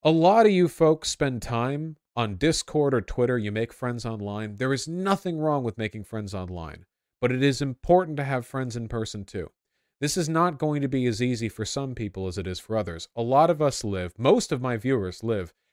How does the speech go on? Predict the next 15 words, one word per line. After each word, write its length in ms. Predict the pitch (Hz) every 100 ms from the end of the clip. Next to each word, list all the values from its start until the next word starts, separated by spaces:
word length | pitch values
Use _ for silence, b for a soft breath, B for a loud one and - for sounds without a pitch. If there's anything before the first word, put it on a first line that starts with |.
| -
in 140 | 92
cities 720 | 82 - 151 165 147 151 139 -
or 180 | 107 101
in 140 | 95
well-developed 720 | 104 120 120 107 107 101 90
areas, 480 | 110 110 87 76 - -
but 240 | 175 110 - _ _
some 160 | - 185
of 120 | 214
you 120 | 208
guys 320 | 151 143 131 117
live 260 | 113 107
in 120 | 113
more 220 | 110 104 101
rural, 580 | 107 156 123 98 113